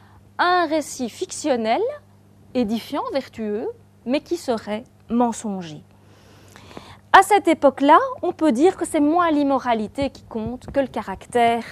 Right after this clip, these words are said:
euh, peu vraisemblable et en tout cas mensonger du roman. Et je vous rappelle la fameuse oscillation, hein, j'y reviens, c'est pas que je suis obsédée par ça, mais c'est quand même, euh, ce qui résume, hein, notre histoire du roman,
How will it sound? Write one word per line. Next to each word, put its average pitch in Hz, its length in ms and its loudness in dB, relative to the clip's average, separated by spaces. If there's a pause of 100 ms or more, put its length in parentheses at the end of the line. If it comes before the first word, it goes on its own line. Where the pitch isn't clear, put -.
(640)
euh, 170 480 -6 (500)
peu 311 140 4
vraisemblable 220 960 -6
et 190 60 -4
en 185 80 -12
tout 190 100 -14
cas 208 240 -8 (180)
mensonger 196 680 -4 (160)
du 196 160 -6
roman. 180 380 -10 (1400)
Et 302 280 2
je 233 120 -2
vous 262 180 2
rappelle 208 440 2 (100)
la 226 140 2
fameuse 214 400 -4
oscillation, 190 680 -12
hein, 202 100 -16
j'y 220 140 -8
reviens, 185 360 -12
c'est - 100 -20
pas 190 120 -10
que - 80 -20
je 185 80 -14
suis 180 260 -14
obsédée 208 420 -8
par 196 200 -10
ça, - 200 -12
mais 262 60 -12
c'est - 180 -20
quand 196 80 -14
même, 240 360 -8
euh, 175 120 -14
ce - 200 -8
qui 277 260 -6 (240)
résume, 233 480 -2
hein, 240 120 -6
notre 226 280 -8
histoire 269 300 -4
du 233 100 -2
roman, 196 420 -8